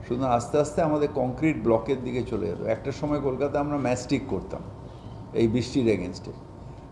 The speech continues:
কিন্তু আমাদের এতে এনভায়রনমেন্ট ডিপার্টমেন্ট থেকে একদম স্ট্রিক্টলি,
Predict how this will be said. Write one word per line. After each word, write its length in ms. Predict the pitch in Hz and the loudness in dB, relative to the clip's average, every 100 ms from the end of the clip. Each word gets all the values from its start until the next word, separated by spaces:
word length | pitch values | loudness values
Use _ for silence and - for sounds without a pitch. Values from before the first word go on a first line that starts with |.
| - | -6
কিন্তু 220 | 127 139 | 0 4
আমাদের 480 | 120 127 135 151 143 | 4 4 4 4 6
এতে 600 | 120 127 156 139 104 90 - - - - - - - - | 4 2 6 6 6 0 -6 -8 -8 -10 -10 -10 -8 -6
এনভায়রনমেন্ট 600 | 123 123 135 151 156 160 | -2 2 8 8 8 2
ডিপার্টমেন্ট 580 | 139 123 127 127 147 143 | 0 2 2 2 -2 -2
থেকে 240 | 156 143 170 | -4 -2 0
একদম 520 | 175 147 123 123 139 | 2 0 -2 -4 -6
স্ট্রিক্টলি, 640 | - 156 151 156 170 175 | -4 -2 0 6 6 6